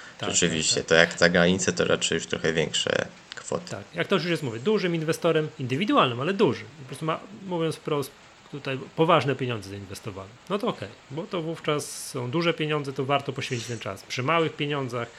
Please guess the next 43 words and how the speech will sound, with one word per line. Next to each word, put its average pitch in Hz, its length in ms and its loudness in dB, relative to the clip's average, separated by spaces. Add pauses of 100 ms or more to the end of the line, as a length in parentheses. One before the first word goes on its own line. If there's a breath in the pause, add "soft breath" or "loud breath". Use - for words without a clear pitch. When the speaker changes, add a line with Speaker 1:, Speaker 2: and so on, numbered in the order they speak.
(640 loud breath)
Speaker 1:
tego, 135 280 2
i 156 80 -4
tego 131 160 2
absolutnie 143 340 0
nie, 170 200 2
nie 185 200 4
robił, 190 320 4 (200 loud breath)
to 165 60 -2
tak 160 160 2
samo 160 260 0
jak 147 160 0
kiedyś 147 220 0
dyskutowaliśmy, 143 800 -2
że 127 1120 0
niektórzy 135 340 -2
zachłysnęli 127 560 -2
się 123 140 -4
tym, 190 260 2 (320 loud breath)
że 139 100 4
uwaga, 175 340 6
w 131 60 2
Revolucie 165 440 4
sobie 123 200 -2
można 110 260 -4
kupić, 104 380 -14
wiesz, 101 180 -8
w 110 40 -4
aplikacji 143 500 -2
Revolut 123 340 0
jakieś 117 240 -4
ułamki 123 340 0
akcji. - 360 -6
Wspaniale. 175 600 2 (720 loud breath)
Nie? 139 220 -4 (140)
Na 139 100 -2
moje 143 240 4
pytanie, 151 420 2
czy - 140 -4
pit 135 220 -8
osiem 139 280 -4
C 147 160 0
dostaną, 135 600 -2
no 131 140 -4